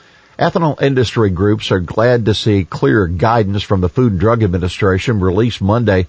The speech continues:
on producing hand sanitizer. But R F A President and C E O Jeff Cooper's calling new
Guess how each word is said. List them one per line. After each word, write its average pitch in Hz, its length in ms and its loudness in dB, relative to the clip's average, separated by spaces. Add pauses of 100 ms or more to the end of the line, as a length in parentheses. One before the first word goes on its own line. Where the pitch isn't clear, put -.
(260)
on 107 220 0
producing 110 540 0
hand 92 300 2
sanitizer. 104 840 -2 (340)
But 92 200 -2
R 104 240 2
F 92 100 -2
A 95 120 2
President 104 680 0
and 80 120 -4
C 107 340 -2
E - 40 -2
O 101 160 2
Jeff 104 380 0
Cooper's 104 420 -2
calling 107 460 0 (320)
new 120 300 2